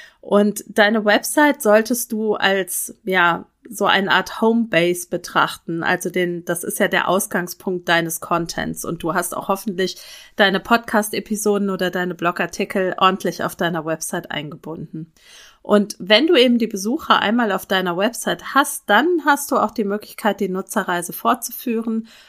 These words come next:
und ihnen eben weiteren Content zur Verfügung zu stellen oder deine Angebote auch vorzustellen. Und deshalb sollte es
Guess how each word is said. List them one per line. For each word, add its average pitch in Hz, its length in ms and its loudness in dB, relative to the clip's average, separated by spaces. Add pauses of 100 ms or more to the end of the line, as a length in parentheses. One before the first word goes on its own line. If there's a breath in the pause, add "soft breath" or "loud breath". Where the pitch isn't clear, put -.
(120)
und 269 260 0
ihnen 226 280 2
eben 196 300 0
weiteren 180 440 0
Content 190 500 -2
zur 190 140 -4
Verfügung 226 600 -4
zu - 120 -4
stellen 185 480 -2
oder 220 300 2
deine 175 300 0
Angebote 180 640 -2
auch - 120 -10
vorzustellen. 160 840 -10 (580 soft breath)
Und 180 480 -2 (100)
deshalb 233 600 2
sollte 185 480 2
es - 480 -4